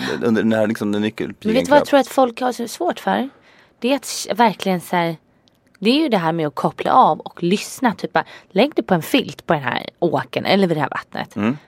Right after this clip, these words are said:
Speaker 2: Skit i musiken i öronen.
Speaker 1: Mm.
Speaker 2: Lyssna på allting runt omkring.
Speaker 1: Mm.
Speaker 2: Fokusera på att, är det en trollslända jag hör?
Speaker 1: Mm.
Speaker 2: Är det vassen som blåser?
Speaker 1: Mm.
Speaker 2: Alltså vissa saker kan ju också få dig själv att hitta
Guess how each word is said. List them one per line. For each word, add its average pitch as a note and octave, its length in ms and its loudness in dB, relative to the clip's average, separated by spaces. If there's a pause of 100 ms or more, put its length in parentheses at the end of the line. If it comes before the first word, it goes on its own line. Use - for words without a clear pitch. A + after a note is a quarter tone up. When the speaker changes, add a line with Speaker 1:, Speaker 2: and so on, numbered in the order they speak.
(260)
Speaker 2:
Skit - 280 2
i C4+ 40 4
musiken - 460 2
i - 40 0
öronen. D3+ 360 -2 (180)
Speaker 1:
Mm. G#2 200 0 (140)
Speaker 2:
Lyssna - 640 2
på - 80 -6
allting F3+ 500 -2
runt F3+ 140 -4
omkring. - 280 -6
Speaker 1:
Mm. B2 120 0
Speaker 2:
Fokusera C4 640 2
på - 120 0
att, A3 160 -2 (840)
är G3 120 -4
det G3+ 60 -4
en F#3+ 120 -6
trollslända F3+ 840 -6 (120)
jag E3 120 -8
hör? A2+ 220 -2 (100)
Speaker 1:
Mm. C3+ 200 2 (240)
Speaker 2:
Är G3 120 2
det F#3 60 4
vassen F3+ 680 0
som F3 480 -6
blåser? G3+ 760 0
Speaker 1:
Mm. A#2 200 -2 (240)
Speaker 2:
Alltså G3+ 200 2
vissa B3 400 0
saker G#3 320 0
kan G3 160 -2
ju G#3 60 4
också A3+ 240 0
få F3 340 0
dig E3+ 120 0
själv E3 420 -4
att - 360 -6
hitta F3 600 -4